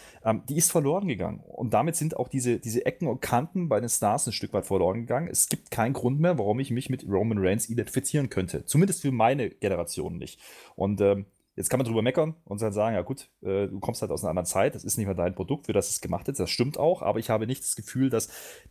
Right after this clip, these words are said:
die potenzielle Käuferschicht oder das Publikum, was man ansprechen möchte, gerade so groß ist, wie es zu dieser Zeit war.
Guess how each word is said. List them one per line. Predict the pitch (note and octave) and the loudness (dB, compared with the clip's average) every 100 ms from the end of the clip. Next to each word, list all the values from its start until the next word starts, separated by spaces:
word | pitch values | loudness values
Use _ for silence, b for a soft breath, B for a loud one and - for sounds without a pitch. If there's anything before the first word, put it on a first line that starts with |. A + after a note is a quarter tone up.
| - | -4
die | A#2+ A#2+ - _ _ _ | -2 -2 -4 _ _ _
potenzielle | - E3 D3+ C#3+ B2 | 4 4 2 0 -2
Käuferschicht | - - B2+ F#3 E3 - F3 F3 | -4 2 2 2 -4 -8 -8 -6
oder | G#2+ | -6
das | G2 C3 - | -6 -8 -10
Publikum, | - C#3 A#2+ A#2 | -8 -8 -6 -6
was | G#2 | -4
man | - | -6
ansprechen | G2 - B2 A2+ A2+ - C#2+ | -6 -6 -6 -4 -8 -8 -6
möchte, | G#2+ D3+ - D#3+ D#3+ - | -2 -2 0 -2 -2 -2
gerade | - A2+ A2 | 2 2 2
so | A2 | -2
groß | A#2 A#2+ A2+ | -2 -2 -2
ist, | A2 - | -4 -6
wie | G#2 | -6
es | - | -4
zu | |
dieser | F#2+ F#2+ F2+ | -6 -4 -6
Zeit | - - | -6 -8
war. | - | -10